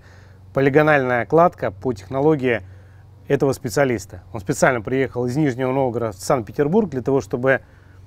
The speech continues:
воссоздать и с помощью наших строительных профессиональных рук показать вам то, как может быть в современном мире построено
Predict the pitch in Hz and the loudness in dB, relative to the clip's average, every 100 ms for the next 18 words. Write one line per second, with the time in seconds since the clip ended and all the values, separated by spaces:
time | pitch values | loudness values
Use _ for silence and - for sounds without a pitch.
0 | - - - - - 120 139 - 139 135 | -18 -18 -18 -20 -18 -4 -2 0 -2 2
1 | 190 180 - - - - - - 131 - | 2 0 -12 -20 -20 -20 -20 -16 -12 -2
2 | 156 131 151 156 135 104 - 135 123 123 | -2 -2 0 0 0 -4 -4 -4 -2 -4
3 | 117 - 127 - 139 135 127 160 185 - | -8 -8 -10 -6 -4 -2 -2 0 0 0
4 | - - - - - - - - - 139 | -12 -20 -20 -20 -20 -20 -12 -4 0 2
5 | 143 127 175 170 - 185 165 143 - 156 | 2 2 2 2 2 2 2 0 -2 -4
6 | 131 131 127 135 - - - 151 139 160 | -2 -4 -2 -2 -2 -12 -8 -4 0 0
7 | 156 131 127 165 208 143 - - - - | 0 0 -2 0 2 0 -4 -16 -20 -20
8 | - - - - - - - - - - | -20 -20 -20 -20 -20 -20 -20 -20 -20 -20
9 | - - 131 - 175 175 151 139 123 127 | -8 -4 -2 2 4 4 4 2 2 -2